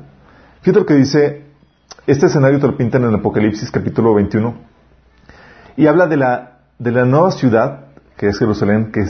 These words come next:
va a estar en el nuevo cielo y en la nueva tierra. Dice, en el versículo uno, voy a saltarme al-, algunos versículos para transmitir la idea que quiero. Dice, "Entonces vi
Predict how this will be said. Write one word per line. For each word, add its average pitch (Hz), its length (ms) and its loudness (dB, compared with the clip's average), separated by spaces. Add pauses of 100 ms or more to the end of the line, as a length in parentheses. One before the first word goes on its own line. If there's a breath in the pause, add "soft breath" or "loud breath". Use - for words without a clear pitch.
va 113 60 0
a - 20 -2
estar 123 160 -4
en 113 160 -2
el 98 100 -2
nuevo 110 180 0
cielo 110 360 -2
y 113 80 -2
en 92 60 -2
la 92 80 -2
nueva 95 200 0
tierra. 101 240 0
Dice, 113 360 -2 (800 loud breath)
en 131 80 -4
el 123 60 2
versículo 123 380 0
uno, 117 380 -2 (540)
voy 110 160 0
a 120 40 -2
saltarme 117 300 0
al-, 110 200 0
algunos 107 300 -2
versículos 107 380 -2
para 98 180 0
transmitir 98 420 -4
la 104 80 0
idea 92 180 0
que 92 120 -8
quiero. 101 280 -2
Dice, 120 220 -2
"Entonces 147 380 0
vi 147 340 0